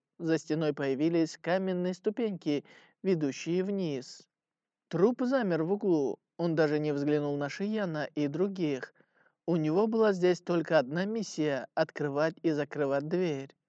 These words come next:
Шиян посмотрел на проход и пробормотал про себя: "Даже на простые вещи нагоняет таинственность". Он пошёл вперёд и стал медленно спускаться по лестнице.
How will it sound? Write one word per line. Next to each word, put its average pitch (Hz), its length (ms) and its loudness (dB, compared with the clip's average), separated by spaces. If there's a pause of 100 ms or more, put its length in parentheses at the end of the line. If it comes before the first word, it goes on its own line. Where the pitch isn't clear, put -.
(400)
Шиян 185 380 -4
посмотрел 240 520 -2
на 160 160 0
проход 175 520 0 (100)
и 170 80 2
пробормотал 151 720 0
про 208 140 -4
себя: 151 500 -2 (600)
"Даже 160 480 4
на 165 120 2
простые 170 460 6
вещи 180 400 4
нагоняет 165 540 2
таинственность". 147 1080 -4 (640)
Он 214 200 2
пошёл 220 360 0
вперёд 247 520 0
и 156 80 0
стал 147 240 2
медленно 143 460 0
спускаться 139 580 -4
по 180 140 -2
лестнице. 147 720 -4